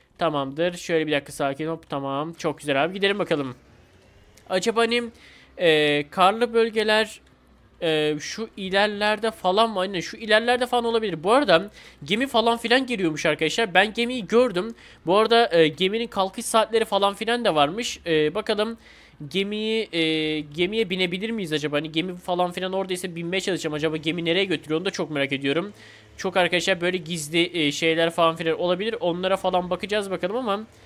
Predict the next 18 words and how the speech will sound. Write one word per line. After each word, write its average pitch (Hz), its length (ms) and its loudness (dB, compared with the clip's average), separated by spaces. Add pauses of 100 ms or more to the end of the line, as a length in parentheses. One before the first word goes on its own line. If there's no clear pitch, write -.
(540)
şöyle 208 340 -2
bir 220 160 -6
oyun 208 260 -2
sabah 202 420 -2
olsa 196 360 -2
da 180 280 2
direkt 185 260 -4
güzel 185 280 0
bir 190 100 -16
kamyon 185 440 -2
alsak 160 500 -2
yani 139 240 2
şu 165 160 -4
anda. 151 340 -2 (800)
Gemi 208 280 -4
yerine 208 300 -2
bakıyorum 165 360 -2
bakalım. 139 420 -4